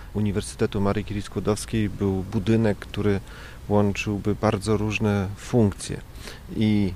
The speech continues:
umieszczona została w tym budynku stołówka, która przyciągała siłą rzeczy rzesze studentów, a obok tego pojawiła się sala widowiskowa z pełnym wyposażeniem,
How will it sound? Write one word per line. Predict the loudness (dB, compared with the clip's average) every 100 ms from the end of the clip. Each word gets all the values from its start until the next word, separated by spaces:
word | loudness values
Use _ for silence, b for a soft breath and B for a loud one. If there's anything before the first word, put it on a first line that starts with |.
| -2
umieszczona | 0 2 2 0 0 -2
została | -4 -6 -4 -4 -4
w | -6
tym | -4 -4
budynku | -2 -4 -4
stołówka, | -6 0 2 2 -4 -4 -4 -4
która | -6 -4 -4
przyciągała | -4 -2 0 2 2 0
siłą | -2 -2 0
rzeczy | 0 -2 -2 -4 -6 B B -6
rzesze | -2 0
studentów, | -2 0 2 2 0 2
a |
obok | 2 0 -2
tego | 0 0
pojawiła | 0 2 2 2 0
się | 0 -2
sala | 0 2 2
widowiskowa | 0 -2 -2 -4 -2 0 0 -2 -4 B B B
z | 2
pełnym | 6 6 6
wyposażeniem, | 4 2 4 6 6 6 4 4 4